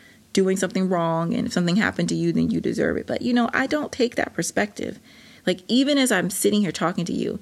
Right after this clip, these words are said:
I'm really trying to keep my emotions in check, because the truth of the matter is, is that I don't like to see anyone lose their life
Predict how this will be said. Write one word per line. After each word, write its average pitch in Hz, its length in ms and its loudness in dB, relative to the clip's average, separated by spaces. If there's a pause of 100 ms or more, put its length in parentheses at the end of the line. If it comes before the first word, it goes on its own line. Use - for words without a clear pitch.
(380)
I'm 180 280 2
really 226 400 2
trying 190 380 -2
to 175 400 0 (200)
keep - 200 -2
my - 140 -2
emotions 165 720 0
in 160 180 -6
check, - 420 0
because 165 340 -2 (300)
the 202 100 0
truth 277 220 0
of 269 80 2
the 262 40 2
matter 196 260 2
is, 190 200 2
is 175 120 0
that 170 260 0
I 247 180 2
don't 220 200 -2
like 202 260 0
to 185 80 -4
see - 340 -4
anyone 180 640 -2 (560)
lose 208 280 2
their 165 160 0
life 147 600 -4